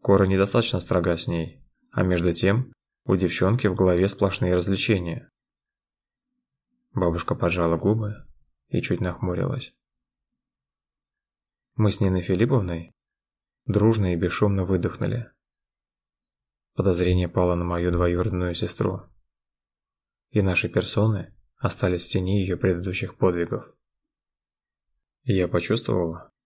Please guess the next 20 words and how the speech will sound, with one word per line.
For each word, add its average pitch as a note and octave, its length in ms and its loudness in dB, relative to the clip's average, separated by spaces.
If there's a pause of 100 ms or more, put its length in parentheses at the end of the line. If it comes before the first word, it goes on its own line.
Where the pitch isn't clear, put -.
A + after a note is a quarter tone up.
(680)
как F#2 180 -2
губы F2 300 0
вновь F2+ 300 -2
растягиваются F2 640 -4
в F2+ 80 -4
улыбку, E2+ 440 -4 (720)
и G#2 100 -2
сунул F2 400 0
в F2 100 -2
рот A2 200 0
ещё F#2 280 -2
кусочек - 440 -6
хлеба F2 280 -2
с - 120 -2
сыром, - 420 -4 (540)
на F2+ 180 2
этот F2 240 0
раз - 340 -4 (680)
с - 120 -2
аппетитом. - 720 -4